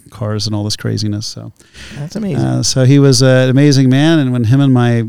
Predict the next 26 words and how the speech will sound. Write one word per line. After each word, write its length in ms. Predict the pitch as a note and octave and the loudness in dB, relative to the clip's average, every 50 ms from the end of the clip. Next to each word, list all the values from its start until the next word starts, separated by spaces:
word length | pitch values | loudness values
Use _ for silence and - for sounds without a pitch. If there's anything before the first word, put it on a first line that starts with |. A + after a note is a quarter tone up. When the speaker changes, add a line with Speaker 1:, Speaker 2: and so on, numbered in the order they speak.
| - | -6
Speaker 1:
my 180 | - B2+ A#2+ A#2 | -6 -4 -2 0
mom 380 | A#2 B2+ C3 C#3 D3 D3 C#3+ C#3 | 0 0 0 0 0 0 0 0
met, 300 | C#3 D3 D3+ D#3 _ - | 0 -2 -4 -6 _ -6
they 140 | B2 A#2 | -6 -4
really 280 | A#2 A#2 A#2+ B2 B2 A#2+ | -4 -4 -6 -6 -6 -8
just, 480 | A2 - B2+ B2 - - - _ - B2+ | -8 -8 -6 -6 -6 -6 -8 _ -8 -6
uh, 200 | A#2+ A#2 A#2 A2 | -6 -4 -6 -6
took 260 | - - C3+ B2+ - B2+ | -4 -4 -4 -4 -4 -4
off 220 | C3 B2+ B2+ - | -4 -4 -4 -4
together, 520 | - B2+ A2+ A#2+ B2 C3 C#3 D#3 D#3 D3+ C3+ | -6 -6 -4 -2 -4 -2 -2 -2 -2 -2 -2
and, 240 | A#2+ A2+ A2+ G#2+ A2+ | -2 -4 -4 -4 -4
uh, 220 | A#2+ A#2 A#2 A#2 | -4 -4 -4 -4
she 280 | - - - C3+ C3 C3 | -6 -6 -4 -2 -2 0
was 380 | C3 C3 B2 A#2 - - - - _ - - - - _ - - | 0 0 0 0 -2 -6 -8 -14 _ -20 -20 -20 -20 _ -10 -6
also, 480 | - B2+ - - C3 B2 A#2+ A#2+ A#2+ | -4 -2 -2 -2 0 0 0 0 0
uh, 160 | A#2+ A#2+ A#2 | 0 0 -2
very 320 | A2+ A#2 A#2 B2+ C3 B2+ A#2+ | -2 -4 -4 -2 0 2 2
much 260 | B2+ B2+ B2+ - - | 2 0 0 -2 -2
on 80 | B2 A#2 | -4 -4
the 80 | A2 | -4
creative 340 | - - C3+ B2+ B2 B2 A2+ | -4 -4 -4 -2 -2 0 -2
side 300 | - - B2+ B2 B2 B2 | -2 -2 0 0 0 -2
with 140 | A#2+ A#2 - | -2 -4 -4
him, 260 | - C3 C3+ C#3+ C#3+ | -4 -4 -2 -2 0
and, 220 | B2 A#2 A2+ A2 A#2+ | 0 -2 -2 -2 -4
uh, 140 | A#2 A#2 | -6 -6